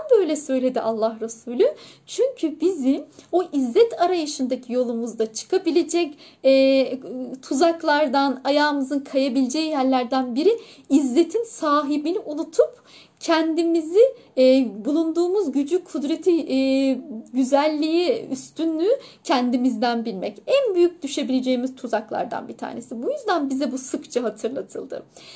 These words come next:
Şimdi hadi burada hemen kalıp bir geri dönelim. Bir şey söylemiştik, demiştik ki, burası önemli demiştik, altını çizmiştik.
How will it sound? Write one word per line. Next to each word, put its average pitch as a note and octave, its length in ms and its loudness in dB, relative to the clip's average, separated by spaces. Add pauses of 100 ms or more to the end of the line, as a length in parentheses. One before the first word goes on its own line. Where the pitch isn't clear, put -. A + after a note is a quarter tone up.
(140)
Şimdi A4+ 320 2
hadi A4+ 440 4 (320)
burada B4+ 200 4
hemen A4 440 0
kalıp A4 300 0
bir G4 120 0
geri G4+ 240 4
dönelim. D4 420 2 (320)
Bir E4 120 6
şey F#4+ 240 2
söylemiştik, A#3+ 840 -4
demiştik C4 560 -6
ki, A#3 180 -4
burası C#4 300 -4
önemli B3+ 440 2
demiştik, A3+ 440 -4
altını A3 400 -2
çizmiştik. A3 520 -10